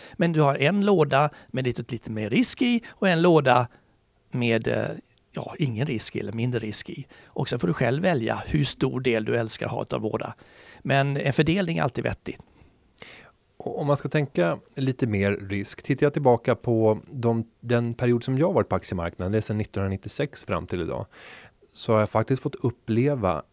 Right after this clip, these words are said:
Speaker 2: en ganska tråkig börs om vi ska sammanfatta den och ställa den i ett historiskt perspektiv. Å andra sidan så glömmer vi lätt att inflationen har varit någonting helt annat, och det syns ju inte när vi tittar på en börsgraf för vad pengarna egentligen är värda.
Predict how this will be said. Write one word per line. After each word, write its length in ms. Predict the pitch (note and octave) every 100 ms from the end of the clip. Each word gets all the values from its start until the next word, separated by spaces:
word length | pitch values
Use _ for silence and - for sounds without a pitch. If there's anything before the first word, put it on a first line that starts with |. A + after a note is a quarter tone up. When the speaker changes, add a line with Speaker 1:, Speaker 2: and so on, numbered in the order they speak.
| _ _ _
Speaker 2:
en 180 | - A2+
ganska 360 | C3+ F#2+ - -
tråkig 760 | - E3 F#3+ F3+ - - G3+
börs 260 | F#2 D2 -
om 40 |
vi 40 | F2+
ska 140 | -
sammanfatta 720 | - A2+ F2+ F2+ C3 - A#2
den 80 | F#2
och 120 | G#2
ställa 300 | - A#2 F#2
den 100 | F2+
i 20 |
ett 100 | F#2
historiskt 500 | A2 - G#2 F#2 F#2
perspektiv. 600 | - G#2+ C3 - - - - - - - -
Å 80 | B2
andra 220 | A2+ A#2
sidan 220 | D3 A#2+
så 80 | B2
glömmer 360 | A#2 C3 C#3+ C#3
vi 120 | C#3
lätt 360 | F2 F2+ -
att 320 | - F#2+ - -
inflationen 960 | - G2+ F#2 G#2 G2 - D3+ C3+ F2 F2+
har 120 | F#2+
varit 200 | F2 F2
någonting 240 | F2 F#2+ F2
helt 400 | G#2+ F2+ F#2+ G2+
annat, 400 | F2+ F2+ G#2 -
och 80 |
det 100 | F#2
syns 420 | F#2+ A2 B2 B2+ D3
ju 60 |
inte 140 | A#2+ F#2
när 80 |
vi 60 | E2+
tittar 220 | G2 F#2
på 100 | F#2
en 80 | F2+
börsgraf 520 | G#2+ - - A2+ C#2
för 100 | -
vad 180 | F2 -
pengarna 320 | G2 F2 E2+
egentligen 380 | E2+ E2+ F2 F#2
är 40 |
värda. 360 | F#2+ A2 C3